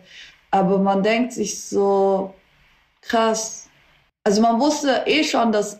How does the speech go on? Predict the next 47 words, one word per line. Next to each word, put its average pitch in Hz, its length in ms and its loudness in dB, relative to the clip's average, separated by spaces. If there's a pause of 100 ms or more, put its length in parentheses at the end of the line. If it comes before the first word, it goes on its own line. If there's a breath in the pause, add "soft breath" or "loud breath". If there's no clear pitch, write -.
all 214 240 2
dies 214 240 -4
möglich 208 560 -2 (160)
wäre 202 760 0 (500 loud breath)
und 202 200 0
auch 233 260 2
wie 220 100 2
Marken 214 460 0
sich 202 280 -4
platzieren. 190 560 -2
Und 185 120 -2
auf 190 160 0
einmal 214 420 2
ist 202 120 -4
es 196 100 -8
voll 214 220 0
okay, 220 260 -2
politisch 190 500 -2
zu - 140 -8
sein. 180 220 0
Und 180 60 0
bei 180 140 2
anderen 196 280 -2
Themen 190 360 0
ist 185 180 -6
es 180 200 -8
so, 180 340 0 (480 loud breath)
äh, 185 220 0
nee, 190 280 0
wir 196 80 0
können 202 240 0
uns 190 100 -6
dazu 180 260 -4
nicht 180 200 -2
äußern, 180 280 -2
wir 170 80 -2
können 190 260 -2
nicht, 180 400 -4
äh, 180 240 0
politisch 180 600 -2
sein, 165 500 0
ähm, 160 560 -4
weil 180 220 2
wir 175 60 0
sind 180 200 -2
eine 180 120 0
Brand. 175 520 0